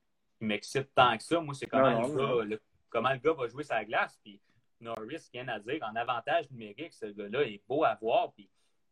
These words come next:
Speaker 1: il va prendre, plus il va prendre de confiance, plus il va prendre. Tu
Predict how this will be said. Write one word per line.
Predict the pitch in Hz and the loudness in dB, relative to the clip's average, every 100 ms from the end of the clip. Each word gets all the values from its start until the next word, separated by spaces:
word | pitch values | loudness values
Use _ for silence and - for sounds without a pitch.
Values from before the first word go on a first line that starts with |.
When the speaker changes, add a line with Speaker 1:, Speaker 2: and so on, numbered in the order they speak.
| - | -14
Speaker 1:
il | 113 | -6
va | 110 | -4
prendre, | - 180 156 | 0 -2 -2
plus | 165 | -8
il | 214 | -2
va | 160 | 0
prendre | 160 170 | 0 -4
de | 151 | -4
confiance, | 139 123 - 160 180 - | -6 -8 -6 -8 -8 -12
plus | 160 | -12
il | 156 | -4
va | 123 | -4
prendre. | - 139 156 | -2 -2 -2
Tu | 151 | -4